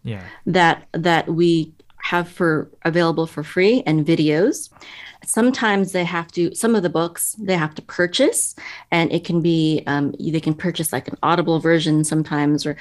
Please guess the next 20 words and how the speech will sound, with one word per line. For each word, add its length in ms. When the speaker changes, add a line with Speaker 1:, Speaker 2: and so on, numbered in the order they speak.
Speaker 1:
Yeah. 60
Speaker 2:
sometimes 360
they 100
can 180
purchase 360
a 60
Kindle 340
version. 400
Sometimes 360
it's 200
only 280
a-, 120
available 480
in 80
paperback. 680
Speaker 1:
Hmm. 100
Speaker 2:
Um, 500
and 220
then 180
sometimes, 880